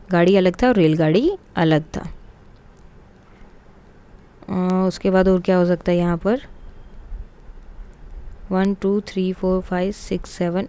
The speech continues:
एट, नाइन, टेन। तो दस नाम छिपे थे, दस हमें जो already पता चल गए हैं। So ये हो जाएगा, इस तरह से आप इनको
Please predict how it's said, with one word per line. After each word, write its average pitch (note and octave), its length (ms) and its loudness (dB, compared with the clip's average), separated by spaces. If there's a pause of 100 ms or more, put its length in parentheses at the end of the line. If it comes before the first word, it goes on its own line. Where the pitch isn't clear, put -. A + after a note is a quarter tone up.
(100)
एट, F3 220 -4
नाइन, F3 260 -2
टेन। F3+ 200 -6 (280)
तो E3 100 0
दस F3 240 0
नाम F#3 160 0
छिपे G3 320 -2
थे, B3 80 4
दस E3 220 -2
हमें E3 180 0
जो E3 220 -2
already D#3 320 -4
पता - 300 -4 (100)
चल D#3 180 2
गए D#3 180 -2
हैं। - 160 -8 (520)
So - 80 -2
ये F#3+ 160 4
हो G3 80 4
जाएगा, G#3 260 4
इस G3+ 160 2
तरह F#3+ 180 4
से G3+ 100 0
आप F#3+ 160 2
इनको G3 340 -2